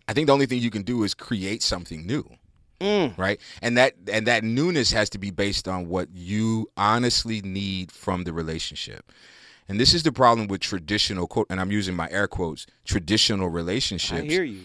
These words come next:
Speaker 2: brother.
Speaker 1: Because we're trying to fit what is obviously a square peg into a round hole.
Speaker 2: Mm-hmm.
Speaker 1: So first we have to define what is, what does love look like between me and my partner?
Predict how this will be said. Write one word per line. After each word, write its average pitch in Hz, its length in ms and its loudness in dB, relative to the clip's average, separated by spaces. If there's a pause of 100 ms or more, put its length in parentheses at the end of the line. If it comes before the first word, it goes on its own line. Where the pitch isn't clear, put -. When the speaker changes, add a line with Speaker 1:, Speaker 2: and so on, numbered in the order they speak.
Speaker 2:
brother. 113 220 -8
Speaker 1:
Because 101 320 -2
we're 107 120 2
trying 139 440 2
to 117 140 0
fit - 460 0
what 98 220 0 (100)
is 95 400 -6 (160)
obviously 117 560 0
a 95 60 2
square 98 360 2
peg 92 360 -2
into 85 240 -6
a 82 40 -4
round 80 340 -4
hole. 78 520 -4 (100)
Speaker 2:
Mm-hmm. 98 360 -8
Speaker 1:
So 101 100 2
first 143 240 0
we 151 80 2
have 120 140 4
to 107 60 -8
define 90 480 -4
what 131 340 2
is, 123 240 0
what 165 180 2
does 127 220 -2
love 104 280 2
look 92 280 -4
like 82 300 -4
between 85 360 -8
me 80 140 -6
and 73 100 -10
my 67 120 -10
partner? 64 480 -14